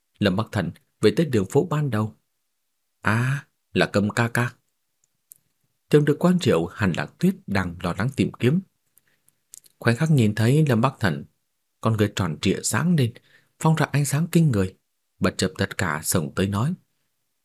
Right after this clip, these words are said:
"Người thế nào rồi? Người đã đi đâu vậy? Người không sao chứ?" "A ba, a ba." Lâm Bắc Thần mỉm cười chất phác lương thiện, hoa tay múa chân cái gì đó, đem túi tiền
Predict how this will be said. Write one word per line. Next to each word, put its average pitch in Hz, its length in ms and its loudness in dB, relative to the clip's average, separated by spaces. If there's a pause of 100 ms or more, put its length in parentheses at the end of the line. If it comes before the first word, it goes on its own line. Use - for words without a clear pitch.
(220)
"Người 175 160 4
thế 185 60 6
nào 156 200 4
rồi? 127 300 2 (360)
Người 110 160 6
đã 90 100 2
đi 98 140 0
đâu 90 240 -2
vậy? 82 300 -4 (280)
Người 104 260 4
không 117 180 -2
sao 131 260 -2
chứ?" 196 220 2 (1400)
"A 92 160 -2
ba, 82 280 -2
a 101 120 -2
ba." 107 560 -4 (1160)
Lâm 90 140 0
Bắc 104 160 -2
Thần 87 220 -2
mỉm 87 220 -2
cười 80 320 0
chất - 220 -4
phác 151 340 -6
lương 87 220 0
thiện, 92 240 -4 (440)
hoa 147 120 0
tay 139 180 0
múa 147 220 2
chân 127 260 0
cái 160 100 2
gì 117 160 -2
đó, 147 340 -2 (720)
đem 82 320 0
túi 151 220 0
tiền 78 240 0